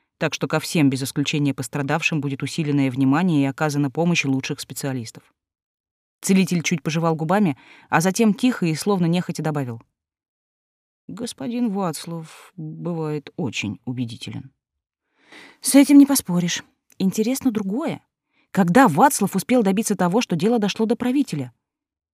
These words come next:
Какой же он в этом плане деятельный и собранный, когда надо? Спасибо. Поблагодарив целителя, я поторопилась покинуть его кабинет, отчетливо расслышав уже из-за закрытой двери,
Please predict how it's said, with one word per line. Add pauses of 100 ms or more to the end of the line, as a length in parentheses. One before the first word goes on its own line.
Какой
же
он
в
этом
плане
деятельный
и
собранный,
когда
надо? (1700)
Спасибо. (640)
Поблагодарив
целителя,
я
поторопилась
покинуть
его
кабинет,
отчетливо
расслышав
уже
из-за
закрытой
двери,